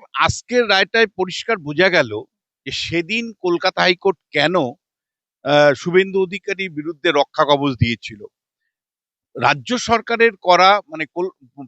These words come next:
পশ্চিমবঙ্গ পুলিশের করা পনেরোটা মামলা খারিজ করে দেওয়া, মানে, এই পনেরোটা মামলা জ-, মানে, পুরো ভুয়ো মামলা ছিল। শুধুমাত্র শুভেন্দু অধিকারীকে, মানে, গলা টেপার জন্য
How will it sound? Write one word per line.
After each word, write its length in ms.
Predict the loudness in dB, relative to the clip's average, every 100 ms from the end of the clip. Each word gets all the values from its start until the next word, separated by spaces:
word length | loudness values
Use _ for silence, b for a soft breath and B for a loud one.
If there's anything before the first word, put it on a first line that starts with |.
| _
পশ্চিমবঙ্গ 440 | -12 -10 -4 -4
পুলিশের 520 | -4 -4 0 2 2
করা 260 | 2 2 2 -2 _ _ _ _ _ _ _ _
পনেরোটা 480 | -6 2 4 4 2
মামলা 340 | 0 0 0 -2
খারিজ 360 | 0 -4 -4 -6
করে 180 | -2 2
দেওয়া, 200 | 2 2
মানে, 220 | 0 -4
এই 100 | -6
পনেরোটা 380 | -8 -6 -2 -2
মামলা 320 | -2 0 -2
জ-, 220 | -2 _ _
মানে, 220 | -4 -4 -4 _
পুরো 180 | 0 0
ভুয়ো 280 | 2 2
মামলা 340 | 6 4 4 0
ছিল। 200 | -2 -14 -20 _ _ _ _
শুধুমাত্র 600 | -12 -6 -2 -4 -4 -8
শুভেন্দু 460 | -8 -2 -2 0 -2
অধিকারীকে, 1300 | -2 -6 -4 -4 -8 -10 _ _ _ _ _ 2 2 -2 -10
মানে, 280 | -6 -6
গলা 260 | -4 0 2
টেপার 320 | 0 0 0 0
জন্য 400 | -8 -8 -14